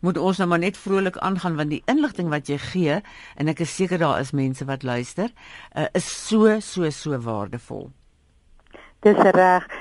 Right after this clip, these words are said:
Speaker 2: Daar's nog ander dinge wat ek, eh, wat ek ook kan, eh,
Speaker 1: Met ons deel.
Speaker 2: wat ek nou vind, vir julle kan gesels oor, maar die eerste is dat 'n mens moenie bang wees of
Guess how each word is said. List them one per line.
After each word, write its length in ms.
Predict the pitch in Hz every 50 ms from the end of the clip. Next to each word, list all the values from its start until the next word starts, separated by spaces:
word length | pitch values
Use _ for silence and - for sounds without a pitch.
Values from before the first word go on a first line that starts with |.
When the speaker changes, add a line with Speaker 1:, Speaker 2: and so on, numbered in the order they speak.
| - - -
Speaker 2:
Daar's 240 | - 208 240 240 -
nog 300 | 277 302 403 427 - -
ander 260 | 311 277 262 269 277 -
dinge 300 | - 190 190 202 214 214
wat 200 | 190 196 196 -
ek, 160 | 202 190 - -
eh, 200 | 175 175 170 160
wat 180 | - 185 - -
ek 140 | 208 - -
ook 220 | 208 196 196 196 - -
kan, 420 | - 185 175 175 175 170 170 170 - - - - - - _ _ -
eh, 400 | 175 160 147 - 131 151 143 - - - - - - -
Speaker 1:
Met 180 | 170 180 175 -
ons 200 | 180 180 151 147
deel. 220 | 139 165 160 135
Speaker 2:
wat 180 | 110 170 165 -
ek 120 | 175 -
nou 140 | - 180 175 -
vind, 160 | - 185 165 -
vir 100 | - 196
julle 160 | 185 180 180 185
kan 180 | - 190 190
gesels 640 | - - - - - - 220 208 208 208 208 - 165
oor, 220 | 170 175 170 170 165
maar 120 | 180 190
die 120 | - 208 -
eerste 420 | 220 226 320 339 330 - 415 392 -
is 240 | - 175 175 180 190 - - - - - - - - - - - -
dat 160 | - 202 180 -
'n 180 | - 196 190 185
mens 420 | 190 196 202 220 285 370 - -
moenie 300 | 311 330 330 349 427 392 262
bang 480 | 190 - 160 147 151 156 160 156 151
wees 340 | 143 143 131 135 104 98 - 82 -
of 120 | - 175